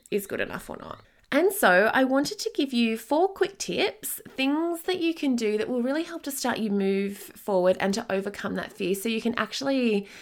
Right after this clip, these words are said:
begin to work on those big, bold, courageous things,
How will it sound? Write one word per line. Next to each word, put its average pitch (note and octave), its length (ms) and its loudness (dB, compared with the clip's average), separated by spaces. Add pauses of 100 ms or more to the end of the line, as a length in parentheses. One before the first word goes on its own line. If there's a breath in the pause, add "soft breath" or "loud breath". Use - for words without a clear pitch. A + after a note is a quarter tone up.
(220 loud breath)
begin G3+ 540 2
to B3+ 140 2
work C4+ 280 2
on C4+ 120 2
those A3+ 240 2
big, G3+ 280 -2
bold, G#3 260 0
courageous G3+ 460 0
things, F#3 460 0